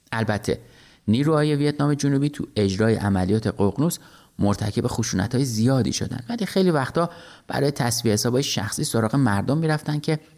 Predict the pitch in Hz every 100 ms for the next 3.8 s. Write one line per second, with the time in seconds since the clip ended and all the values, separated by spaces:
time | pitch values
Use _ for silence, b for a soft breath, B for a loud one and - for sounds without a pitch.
0 | _ 110 107 110 104 110 117 - 98 98
1 | 110 139 147 B B B B - 104 98
2 | 98 120 113 117 123 123 120 135 156 143
3 | 127 - 139 143 - 147 170